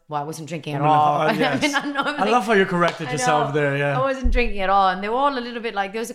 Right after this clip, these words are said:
Speaker 1: couple of sp-, a little bit of speculation. Robbie was on tour, and Robbie knew that I was pregnant. So Robbie was kinda like my wingman, you know, and Summer, who,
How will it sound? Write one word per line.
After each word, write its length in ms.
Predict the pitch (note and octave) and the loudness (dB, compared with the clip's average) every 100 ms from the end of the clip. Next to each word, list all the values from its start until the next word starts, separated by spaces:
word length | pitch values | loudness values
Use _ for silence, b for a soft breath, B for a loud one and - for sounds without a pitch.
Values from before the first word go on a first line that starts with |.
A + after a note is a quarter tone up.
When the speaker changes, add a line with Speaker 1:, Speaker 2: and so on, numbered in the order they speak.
| - | -8
Speaker 1:
couple 180 | C#4+ C4 | -6 -4
of 120 | G#3+ | -6
sp-, 160 | - G#3 | -10 -16
a 60 | |
little 200 | G3 B3 | -12 -10
bit 80 | G#3+ | -10
of 40 | G#3 | -12
speculation. 760 | - F#3 F#3+ F#3+ G3+ - G3 F#3+ | -14 -16 -12 -10 -10 -10 -14 -12
Robbie 360 | G3 A#3 C4+ B3 | 0 2 2 -2
was 180 | G#3 G3+ | -6 -6
on 260 | G#3+ G#3 | -6 -6
tour, 500 | G3+ G#3+ F3 D#3+ E3 b b b - | -8 -4 -2 -4 -8 b b b -12
and 140 | F3+ | -4
Robbie 300 | G3 G3+ G3 | -2 -2 -4
knew 160 | F#3+ G3 | -8 -6
that 120 | E3+ | -4
I 100 | D#3+ | -6
was 140 | D#3+ | -8
pregnant. 480 | - D#3+ D#3 C#3+ - | -6 -6 -6 -12 -14
So 360 | - D#3+ C#3+ - _ _ _ _ - | -8 -8 -8 -18 _ _ _ _ -16
Robbie 300 | A3 F#3+ G#3 | 0 2 2
was 160 | G#3 F#3 | -2 -6
kinda 240 | - F3+ | -4 -2
like 160 | F3 E3 | -2 -4
my 100 | D#3+ | -6
wingman, 600 | D#3+ E3+ E3+ D3+ C#3+ C#3 - | -6 -4 -4 -4 -4 -8 -10
you 120 | D3+ | -6
know, 200 | D3+ D#3+ | -4 -2
and 180 | G3+ G3 F#3+ | -2 -2 -4
Summer, 400 | - G3 E3 C3+ | -4 -2 -2 -4
who, 140 | E3+ | -8